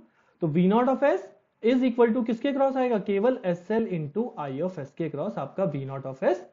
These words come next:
जनरेट होगा, राइट? So now I have V naught of S, I have V I of S। तो मुझे कैलकुलेट करना है V naught divide by V I। तो मैं क्या करूं? इस वी नॉट वाली इक्वेशन से वीआई वाली इक्वेशन को कर दीजिए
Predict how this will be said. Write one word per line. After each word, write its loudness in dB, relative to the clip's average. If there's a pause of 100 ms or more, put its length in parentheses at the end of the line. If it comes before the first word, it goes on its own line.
(160)
जनरेट 0
होगा, -18 (480)
राइट? -2 (340)
So 2
now 4 (140)
I 4
have 4
V -2
naught 0
of 2
S, 0 (380)
I 6
have 4
V 0
I 4 (100)
of 0
S। 2 (320)
तो 6
मुझे 6
कैलकुलेट 4
करना 2
है 0
V 0
naught -2
divide -2
by -2 (140)
V 0
I। 0 (100)
तो -4
मैं 0
क्या 2
करूं? -2 (200)
इस -2
वी 0
नॉट 0
वाली 2
इक्वेशन -4
से -2
वीआई -2
वाली 0
इक्वेशन -8
को -2
कर -4
दीजिए -4